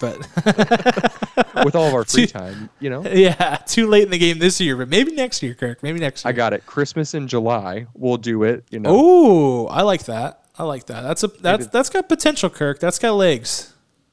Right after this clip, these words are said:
Speaker 2: Oh, good.
Speaker 1: We'll see what happens. What's your number one pick?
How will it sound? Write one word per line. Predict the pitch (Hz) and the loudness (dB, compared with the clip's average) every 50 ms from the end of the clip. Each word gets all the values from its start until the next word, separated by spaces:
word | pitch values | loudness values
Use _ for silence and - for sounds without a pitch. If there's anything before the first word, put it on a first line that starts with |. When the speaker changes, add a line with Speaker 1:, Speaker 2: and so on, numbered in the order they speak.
| _ _ _ _ _ - | _ _ _ _ _ -18
Speaker 2:
Oh, | - 233 302 247 120 | -16 -14 -12 -12 -14
good. | 110 - - 214 294 277 95 - - _ _ _ _ _ _ _ _ - | -12 -10 -8 -8 -6 -6 -8 -10 -12 _ _ _ _ _ _ _ _ -10
Speaker 1:
We'll | 143 139 | -8 -6
see | - - 170 | -2 0 0
what | 170 151 | 0 0
happens. | 147 147 143 - 117 101 104 - - - _ _ _ _ _ _ _ _ _ _ _ _ _ | 0 -2 -2 -4 -8 -10 -10 -10 -12 -12 _ _ _ _ _ _ _ _ _ _ _ _ _
What's | - 165 170 - | 0 0 2 2
your | 208 190 | 2 0
number | 196 185 175 165 | 0 2 2 2
one | 156 139 | 2 2
pick? | 135 - 127 107 101 - - - | 0 -4 -6 -6 -8 -12 -16 -20